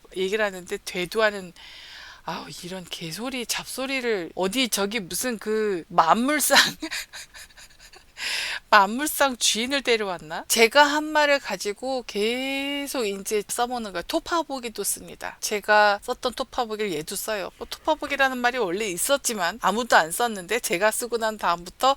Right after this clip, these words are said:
예, 갑자기 쓴다? 그건 뭔 얘기죠? 네, 폴라스터 채널 애청자다. 여기까지. 그러면 요 얘기를 잠깐 멈추고요. 제가 방송을 다 보기는 너무 기니까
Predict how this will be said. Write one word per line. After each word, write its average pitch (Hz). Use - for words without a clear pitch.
예, 170
갑자기 208
쓴다? 240
그건 247
뭔 170
얘기죠? 220
네, 165
폴라스터 226
채널 208
애청자다. 165
여기까지. 170
그러면 180
요 175
얘기를 226
잠깐 165
멈추고요. 170
제가 202
방송을 254
다 254
보기는 247
너무 175
기니까 180